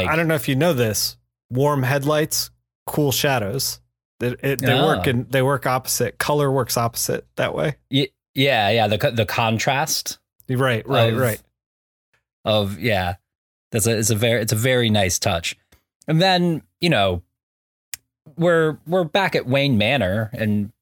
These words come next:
Speaker 1: Bruce is talking to Alfred, and he's trying to puzzle it out because he's like, you know, "I, I, I, I hit this guy. Like, I don't, you know, I hit him softly at first, and then I started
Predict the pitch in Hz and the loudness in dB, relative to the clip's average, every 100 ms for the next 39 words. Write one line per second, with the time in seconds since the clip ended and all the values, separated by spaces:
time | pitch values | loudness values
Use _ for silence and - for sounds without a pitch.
0 | _ _ _ _ _ _ 170 165 - 117 | _ _ _ _ _ _ 0 0 0 -2
1 | - 131 127 95 120 123 - 110 98 - | 0 0 0 0 0 0 0 -2 -2 -2
2 | 175 156 - 156 143 113 98 131 143 - | -2 -2 0 0 0 -2 -2 0 -2 -4
3 | - 92 92 87 95 90 - - _ _ | -8 -6 -4 -2 0 -2 -6 -18 _ _
4 | _ _ 113 101 82 80 95 107 - 98 | _ _ -2 0 0 -2 -2 -2 -2 -2
5 | 92 - 80 - 147 - - - 92 87 | -2 -2 -4 -4 -4 -2 -2 -2 0 -2
6 | 71 73 85 85 90 98 120 110 - - | -4 -6 -6 -2 0 2 2 0 -4 -20
7 | _ _ - 104 92 139 98 - 117 160 | _ _ -2 0 2 2 0 0 0 0
8 | 98 87 - 131 160 - 92 95 92 82 | -2 -2 -2 0 0 0 0 0 0 -2
9 | - 117 90 92 | -2 -2 -4 -8